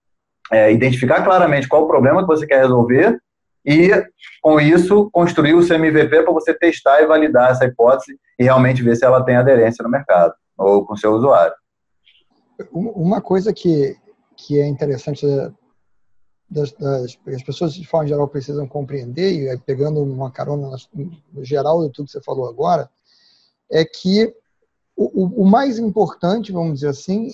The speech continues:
Speaker 2: é uma mudança na mo-, no modo de pensar. Uma vez, é, fazendo a mudança no modo de pensar, de encarar a, a, a atividade, de encarar a busca pelo problema, a busca pela solução, é,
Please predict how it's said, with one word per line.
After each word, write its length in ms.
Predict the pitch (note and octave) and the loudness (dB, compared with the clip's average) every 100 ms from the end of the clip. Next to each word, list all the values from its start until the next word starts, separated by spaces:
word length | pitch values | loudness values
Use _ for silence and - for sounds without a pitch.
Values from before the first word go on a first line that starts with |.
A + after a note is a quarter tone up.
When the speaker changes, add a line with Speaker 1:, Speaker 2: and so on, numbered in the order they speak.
| _ | _
Speaker 2:
é 60 | - | -8
uma 140 | F3+ F#3+ | -4 -2
mudança 520 | G3 D3+ F3+ G3+ G#3 | -2 0 -2 -2 -4
na 200 | G#3 G3+ | -2 -2
mo-, 260 | E3 F3 | -2 -2
no 100 | F3+ | -2
modo 320 | F3+ E3+ F#3 F3+ | 0 0 -2 -4
de 120 | G3+ | -4
pensar. 520 | G#3 G#3+ - D3 B2+ - _ - - - - - - - | -4 -4 -4 -6 -6 -16 _ -18 -16 -16 -12 -12 -12 -8
Uma 300 | F3+ G#3 F3+ | -2 0 2
vez, 340 | G#3 A#3+ - - - C5 | 0 0 -6 -14 -10 -2
é, 340 | E3+ E3+ E3 - _ _ | 2 2 0 -6 _ _
fazendo 500 | - F#3 D#3 A3 A#3+ | -4 -2 0 0 2
a 40 | |
mudança 500 | A3+ G#3 D#3+ E3+ D3 | 0 2 2 0 -2
no 80 | D#3+ | -2
modo 300 | D#3 D#3+ D3+ | 0 0 -2
de 80 | C#3 | -6
pensar, 500 | D3 C#3 - F3+ F#3 | -8 -8 -2 -2 -2
de 100 | D3 | -4
encarar 600 | D3+ E3+ D3+ E3 F#3+ F#3 | -6 -4 -2 0 0 0
a, 380 | D3 - - - | -4 -6 -12 -12
a, 500 | - - C#3 - - - - | -10 -6 -6 -6 -10 -10 -4
a 80 | |
atividade, 600 | D#3 - F3 D3 D#3 E3+ C#3 | -4 -2 -4 0 0 0 -4
de 80 | |
encarar 500 | D#3 D#3+ D3 D#3+ E3+ - _ _ _ - | -6 -2 0 0 -2 -6 _ _ _ -8
a 80 | |
busca 380 | C#3+ D#3+ F#3 F#3+ | -2 0 0 -2
pelo 180 | F3 F3 | -2 -2
problema, 460 | E3 D#3+ D#3 E3 D#3 | -2 -2 -2 -2 -2
a 40 | |
busca 260 | D#3 - D#3+ | -4 -6 -4
pela 240 | D#3 D3 | -2 -4
solução, 680 | - C#3+ B2 - E3 G3+ E3+ - _ _ _ _ _ _ _ _ | -4 -8 -8 -6 -2 -2 -4 -10 _ _ _ _ _ _ _ _
é, 360 | A4+ D#3+ E3 | 0 4 4